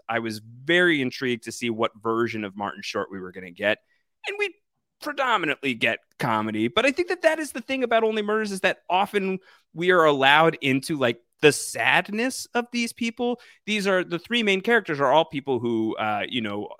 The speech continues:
seem like they're loners in certain ways to, to some extent to the,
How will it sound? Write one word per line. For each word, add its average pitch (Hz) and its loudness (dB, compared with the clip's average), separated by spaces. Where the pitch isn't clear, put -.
seem 143 -4
like 123 -2
they're 104 -2
loners 160 0
in 156 -2
certain 147 -4
ways 135 0
to, 117 -2
to 120 -10
some 165 -6
extent 151 -6
to 123 -2
the, 113 -2